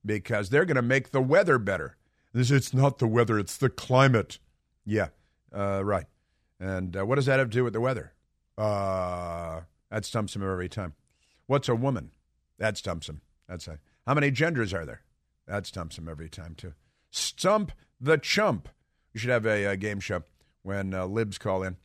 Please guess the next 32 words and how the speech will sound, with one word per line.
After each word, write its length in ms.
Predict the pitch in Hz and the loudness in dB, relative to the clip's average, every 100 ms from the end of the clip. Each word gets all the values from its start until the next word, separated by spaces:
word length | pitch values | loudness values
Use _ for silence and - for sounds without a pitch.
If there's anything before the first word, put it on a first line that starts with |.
| _ _ _ _ - | _ _ _ _ -8
you 100 | 101 | -6
know, 160 | 95 - _ _ _ _ _ _ _ | -6 -10 _ _ _ _ _ _ _
ask 300 | - 104 - | -2 -2 -2
'em 220 | 110 92 73 _ _ - | -4 -6 -10 _ _ -4
tough 240 | 131 113 | -2 0
questions 520 | - 110 - 104 98 | 0 0 0 -6 -6
<laughs> 120 | 87 85 | -4 -4
like 280 | 107 - | -4 -4
that 360 | - 87 90 - _ _ - | -4 -4 -6 -12 _ _ -8
'cause 100 | 107 | -2
they 80 | 110 | 0
don't 160 | 98 | 0
know. 180 | 98 92 - - - | -2 -4 -6 -20 0
Earth 260 | 160 208 185 | 2 4 2
is 180 | 151 | 0
at 140 | 151 147 | 2 0
its 140 | 123 | 0
hottest 340 | 151 151 139 135 | 0 0 0 -2
in 180 | 117 | -2
thousands 640 | 95 - 165 185 165 175 147 | -2 -2 2 2 0 -2 0
of 120 | 147 | 2
years. 400 | 143 165 117 85 _ _ | 4 4 2 -2 _ _
Here's 220 | - 170 151 | -2 0 2
how 120 | 143 | 2
we 80 | 135 | 2
know. 200 | 135 - _ - | 0 -2 _ 2
Observations 1080 | 160 202 180 160 139 208 208 113 104 95 - | 4 4 2 2 2 2 0 -2 -2 -4 0
are 220 | 120 117 | 4 4
enough 460 | 107 110 147 101 - | 2 0 0 -2 -4
to 100 | 131 | -2
make 260 | 110 107 - | -2 -2 -6
scientists 880 | - 151 139 110 - 92 87 - | -6 -2 -2 -2 -4 -6 -6 -12